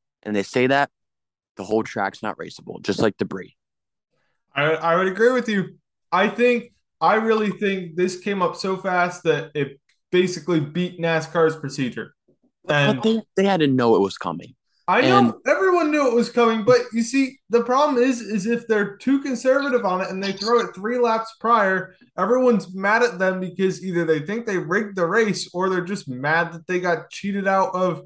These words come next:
Speaker 1: I, I don't think they would have, they, people would be mad if it, they threw it
Speaker 2: Oh, yes, they
Speaker 1: three,
Speaker 2: would.
Speaker 1: I, I don't think if they threw it three minutes, three
Speaker 2: You
Speaker 1: minutes
Speaker 2: saw
Speaker 1: into
Speaker 2: how
Speaker 1: the
Speaker 2: controversial calling, calling it for Bubba Wallace was, or, or,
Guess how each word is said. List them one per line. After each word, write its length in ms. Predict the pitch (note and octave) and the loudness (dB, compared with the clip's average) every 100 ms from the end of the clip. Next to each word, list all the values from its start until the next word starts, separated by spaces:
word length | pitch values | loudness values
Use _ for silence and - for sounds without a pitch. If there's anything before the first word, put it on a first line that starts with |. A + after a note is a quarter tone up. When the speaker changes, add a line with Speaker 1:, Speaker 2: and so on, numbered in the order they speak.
| _ | _
Speaker 1:
I, 220 | A#2 C#3 - | -4 -4 -2
I 160 | - B2+ | 0 0
don't 260 | C#3 C#3 B2+ | 2 0 -2
think 260 | C3 A#2+ | -6 -4
they 120 | A#2 | -4
would 100 | A2+ | -4
have, 160 | G#2 G#2+ - _ | -4 -6 -10 _
they, 140 | A2 G#2+ | -2 0
people 280 | A#2 G2+ | -2 -2
would 120 | G2+ F#2+ | 0 -2
be 60 | |
mad 260 | G2+ F#2+ F#2+ | -4 -4 -6
if 120 | F#2 | -6
it, 120 | F#2+ - _ _ _ G#2 | -6 -6 _ _ _ -10
they 60 | |
threw 220 | - G#2+ | 0 4
it 60 | A2+ | 4
Speaker 2:
Oh, 300 | D3+ D3+ D3+ | 4 -2 -4
yes, 360 | D3+ D3 D3 - | -2 -2 -2 0
they 80 | C#3 | 4
Speaker 1:
three, 140 | C3 | 4
Speaker 2:
would. 80 | C3 - A#2 | 2 0 -2
Speaker 1:
I, 200 | A#2+ B2+ | 0 0
I 20 | |
don't 180 | C#3 C#3 | 0 -2
think 180 | C#3 B2+ | -6 -6
if 100 | A#2+ | -6
they 100 | C3+ | -6
threw 160 | - C3+ | -4 -4
it 80 | - | -2
three 140 | A#2+ | -4
minutes, 440 | B2 - B2 - - _ _ - | -4 -4 -6 -6 -14 _ _ -2
three 120 | C3+ | 2
Speaker 2:
You 60 | B2+ | 4
Speaker 1:
minutes 200 | C3 - | 4 2
Speaker 2:
saw 100 | D#4 | 2
Speaker 1:
into 100 | A#3 | 4
Speaker 2:
how 100 | C4+ A#3+ | 2 2
Speaker 1:
the 80 | - | 0
Speaker 2:
controversial 760 | C4 B3 A#3+ A3 A#3 A#3 G#3+ | 0 2 0 4 4 2 -2
calling, 580 | G3 G#3 A3 G3+ D#3+ - _ _ - - - _ _ _ - | -2 0 0 0 -2 -6 _ _ -20 -20 -20 _ _ _ -4
calling 400 | G3 A3+ A3+ G#3+ | 2 2 2 -2
it 180 | - | -4
for 200 | F#3 D#3+ | -4 -4
Bubba 320 | D3 F3+ G3+ D3 | 0 0 0 0
Wallace 500 | D3 G#3+ F#3 C#3+ - | 0 0 0 -4 -8
was, 420 | A2 - - - _ _ - | -10 -10 -16 -20 _ _ 0
or, 320 | F#3 F#3+ - | 2 2 0
or, 320 | G3 F#3 - | 0 0 -4